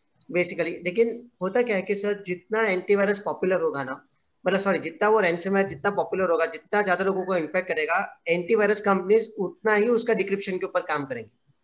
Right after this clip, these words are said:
तो हम सभी को क्या बोलते हैं कि जिस दिन आपके पास रैंसमवेयर आया, अभी अनफॉर्चुनेटली लोग क्या करते हैं पता है, उस ज-, जैसे आपकी कोई पीसी इन्फेक्ट हो गया रैंसमवेयर से, अनफॉर्चुनेटली लोग क्या करते हैं, उसको फॉर्मेट ही मार देते हैं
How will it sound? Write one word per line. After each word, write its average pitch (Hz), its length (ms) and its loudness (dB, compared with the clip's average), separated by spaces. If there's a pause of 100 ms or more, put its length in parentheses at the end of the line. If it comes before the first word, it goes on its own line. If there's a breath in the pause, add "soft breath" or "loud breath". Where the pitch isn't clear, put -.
(540)
तो 175 60 4
हम 220 140 4
सभी 220 240 0
को 226 100 6
क्या 208 180 2
बोलते 180 280 0
हैं 165 360 -4
कि 208 260 2 (140)
जिस - 200 -2
दिन 233 160 4
आपके 202 220 -2
पास 196 260 2
रैंसमवेयर 165 400 -2
आया, 139 340 -4 (280)
अभी 240 640 0
अनफॉर्चुनेटली 226 640 4
लोग 202 280 4
क्या 220 120 4
करते 190 240 0
हैं 170 80 2
पता 180 120 -2
है, 196 80 0
उस 196 440 -4 (120)
ज-, - 240 2
जैसे 202 180 2
आपकी 220 240 0
कोई 220 140 4
पीसी 208 300 0
इन्फेक्ट 180 340 0
हो 165 80 0
गया 160 100 2
रैंसमवेयर 143 460 -6
से, 127 120 -14 (480)
अनफॉर्चुनेटली 220 540 2
लोग 214 180 6
क्या 226 120 4
करते 214 200 0
हैं, 214 80 -6
उसको 233 140 -2
फॉर्मेट 226 420 2
ही 214 60 4
मार 160 220 2
देते 120 200 -12
हैं 110 80 -16